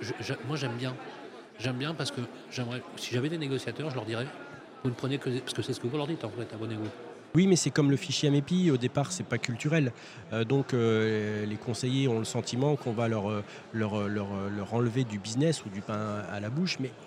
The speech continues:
Speaker 2: au contraire,
Speaker 1: Et on
Speaker 2: pas
Speaker 1: voit
Speaker 2: du
Speaker 1: que c'est
Speaker 2: tout.
Speaker 1: pas le cas, hein.
Speaker 2: C'est pas le cas parce que nous, sur une équipe de trois commerciaux, et je veux pas faire un focus sur notre agence, mais trois commerciaux, c'est cent cinquante ventes à l'année.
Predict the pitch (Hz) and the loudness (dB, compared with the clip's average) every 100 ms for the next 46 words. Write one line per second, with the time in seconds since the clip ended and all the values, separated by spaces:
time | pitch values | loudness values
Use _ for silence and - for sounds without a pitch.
0 | - - - 131 - 123 196 185 - 123 | -16 -16 -8 -6 -4 -2 0 0 4 6
1 | 135 151 - 214 139 123 110 123 120 117 | 8 8 8 6 6 4 0 0 0 0
2 | 208 247 196 - 139 131 156 139 120 107 | 0 0 -2 -2 2 4 4 2 -2 -2
3 | 107 - 120 104 - 104 123 117 113 113 | -4 -4 -6 -6 -4 0 0 0 -2 -2
4 | - 151 110 90 101 110 - 98 - 120 | 2 2 2 -2 -4 -2 -2 -6 -6 -6
5 | 120 - 117 113 - 151 208 165 - - | -4 -4 -2 -2 0 0 0 -2 -6 -14
6 | - - 117 120 113 - 151 139 117 110 | -14 -4 -2 0 -2 0 2 2 2 -2
7 | - 185 214 - 98 - 143 147 123 123 | 0 0 0 -2 -2 0 0 -2 -2 -2
8 | 117 165 151 110 127 | 0 0 0 0 -2